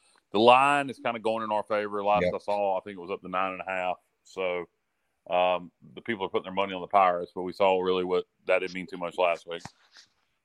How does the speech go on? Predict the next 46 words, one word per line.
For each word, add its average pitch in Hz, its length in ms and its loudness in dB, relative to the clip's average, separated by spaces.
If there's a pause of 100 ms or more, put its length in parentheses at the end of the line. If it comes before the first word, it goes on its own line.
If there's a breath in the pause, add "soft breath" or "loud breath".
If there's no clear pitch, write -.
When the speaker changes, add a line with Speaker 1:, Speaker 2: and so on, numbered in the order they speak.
(560 soft breath)
Speaker 2:
Well, 139 100 8
that's 165 140 10
the - 80 0
thing 135 260 8
is, 98 200 8
I 98 120 8
think, 117 200 4 (160)
uh, 95 120 8
I 90 40 8
was 90 120 4
talking 107 280 6
to 85 60 -2
Matt 98 200 6
about 78 220 4
this. 85 200 0
I 92 80 6
think 117 260 0
that 87 160 2
they, 90 340 2 (360 soft breath)
they 123 140 8
thought 117 340 6
that 101 100 -6
they 101 100 4
were 98 100 0
getting 95 540 0 (640)
the 95 60 -4
team 110 320 0
that 98 80 2
has, 92 420 4
as 90 260 0 (100)
<laughs> - 100 -8
Matt 110 180 4
was 101 160 0
talking 101 200 6
about, 92 200 2 (260 soft breath)
a 95 100 6
lot 107 180 8
of 95 100 2
weapons. 113 580 4
They're 110 80 2
gonna 92 160 -2
be 90 60 -12
throwing 113 220 2
around 104 260 6
the 98 80 -2
yard, 104 500 6